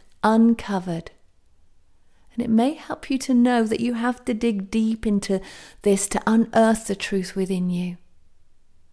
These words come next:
Once you have, once you've found the riches within, they're worth far more than anything else that you may have thought was available previously.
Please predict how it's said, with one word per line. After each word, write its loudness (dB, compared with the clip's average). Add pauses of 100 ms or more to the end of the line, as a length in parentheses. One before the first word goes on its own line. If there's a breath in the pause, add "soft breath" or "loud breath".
(460)
Once -4
you 0
have, -8 (500 soft breath)
once 0
you've 0
found 0
the 2
riches -2
within, -2
they're 4
worth 0
far 0
more 6
than 2
anything 2
else -2 (600 soft breath)
that -14
you 4
may 4
have -6
thought -4
was -6
available -4
previously. -8